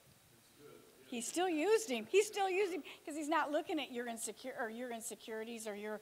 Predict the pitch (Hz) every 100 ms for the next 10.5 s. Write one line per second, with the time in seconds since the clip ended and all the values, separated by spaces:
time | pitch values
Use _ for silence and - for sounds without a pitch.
0 | - - - 233 226 - 220 202 196 -
1 | - 247 240 240 240 240 226 240 233 -
2 | 220 262 285 294 277 302 - 302 311 320
3 | - - - - - - - - 277 320
4 | 247 294 330 302 277 247 330 262 233 -
5 | 311 311 277 - 240 233 320 427 427 233
6 | 196 185 - - - - - - - -
7 | - - 294 269 285 349 466 466 277 196
8 | 170 - - - - - - - - -
9 | - - - - - - - - - 262
10 | 254 320 349 254